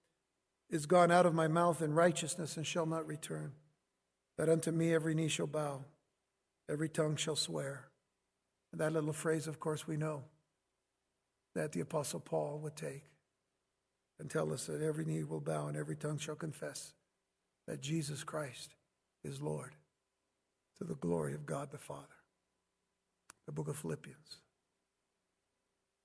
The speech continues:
How important the Word of God is,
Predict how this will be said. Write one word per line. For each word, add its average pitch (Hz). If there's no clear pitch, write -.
How 165
important 165
the 165
Word 160
of 143
God 143
is, -